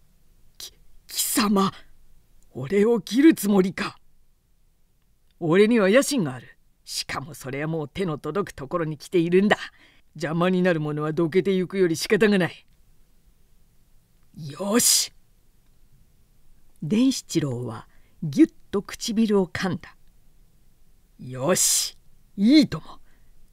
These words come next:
これまでは貴様に頭が上がらなかったが。だが今はもう違うぞ。俺には貴様の正体が分かった。貴様のその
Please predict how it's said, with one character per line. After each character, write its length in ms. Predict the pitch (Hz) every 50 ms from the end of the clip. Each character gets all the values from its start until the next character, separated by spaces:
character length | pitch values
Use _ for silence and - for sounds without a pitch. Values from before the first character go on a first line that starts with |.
| _ _ _
こ 200 | _ - - -
れ 100 | 151 160
ま 160 | 147 147 160 147
で 100 | 156 147
は 160 | 131 131 127
貴 120 | - -
様 260 | - - 160 160 160
に 120 | 170 175 160
頭 340 | 156 165 - 190 170 180 190
が 200 | 185 - - -
上 200 | - 165 170 180
が 140 | 175 175 190
ら 120 | 196 190 175
な 140 | 196 202
か 100 | - 208
っ 60 | 175 -
た 120 | - - -
が。 180 | - - - - - _ _ - - - _ _ _ _ - - - - -
だ 380 | - 143 165 165 117 117 123 139
が 160 | 160 147 123
今 300 | 139 151 180 190 220 202
は 120 | 175 180 185
も 220 | 180 202 247 254
う 40 | 233
違 360 | - - - 156 170 202 208
う 60 | 220
ぞ。 200 | 185 - 139 - - - - - - _ _ - _ - -
俺 280 | - 113 127 143 156
に 120 | 170 185 185
は 120 | 165 165
貴 100 | - -
様 240 | - 233 208 214 233
の 100 | 233 208
正 220 | - - 262 240
体 180 | - - 190 196
が 100 | 202 190
分 160 | 185 190 202
か 100 | 185 359
っ 80 | 359 - -
た。 220 | - - - - - - - - - - - - - _ _ -
貴 120 | - -
様 340 | - - - 143 117 131 127
の 120 | 120 127
そ 160 | 131 - 160 143
の 200 | 143 151 135